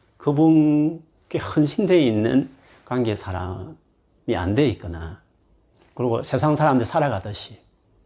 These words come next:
그냥 그저 세상에 잘 되기를 바라고 하나님 그걸 도와주는 것이 하나님이 마치 해야 될 중요한,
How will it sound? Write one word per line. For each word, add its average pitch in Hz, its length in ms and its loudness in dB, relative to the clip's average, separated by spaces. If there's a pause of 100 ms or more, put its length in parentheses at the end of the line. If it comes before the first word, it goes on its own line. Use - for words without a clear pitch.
그냥 160 300 2
그저 160 220 4
세상에 160 360 0
잘 - 240 -6
되기를 170 320 2
바라고 80 420 -12 (560)
하나님 175 320 4
그걸 151 240 2
도와주는 214 560 6
것이 117 440 -2 (1600)
하나님이 170 460 6
마치 135 300 2
해야 156 160 4
될 120 140 0
중요한, 110 880 -4